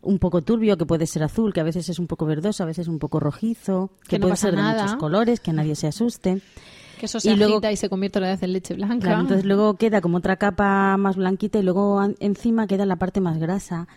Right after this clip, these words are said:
Speaker 1: la parte más, más, más dura, ¿no? Más, más, es como, como la nata directamente. Entonces esa, esa parte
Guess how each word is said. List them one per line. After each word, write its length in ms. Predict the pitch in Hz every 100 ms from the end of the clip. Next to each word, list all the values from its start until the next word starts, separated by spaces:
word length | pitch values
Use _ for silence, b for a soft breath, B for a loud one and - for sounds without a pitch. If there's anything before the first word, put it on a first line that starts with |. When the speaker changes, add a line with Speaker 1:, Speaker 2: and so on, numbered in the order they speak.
| B B B
Speaker 1:
la 160 | 175
parte 320 | 165 170 - 185
más, 760 | 170 170 170 165 160 160 - - B B B B -
más, 480 | 175 165 160 156 -
más 280 | 180 185 170 160 147
dura, 340 | 226 302 196
¿no? 120 | 180
Más, 460 | 240 185 175 175 160
más, 200 | 180 170
es 140 | - -
como, 380 | - 190 175 160
como 220 | 175 160
la 100 | 143
nata 320 | 165 226 170
directamente. 560 | 151 156 156 160 185 175
Entonces 480 | 156 170 170 196 -
esa, 680 | 170 - 202 208 208 202 196
esa 240 | 196 - 208
parte 440 | 226 226 202 202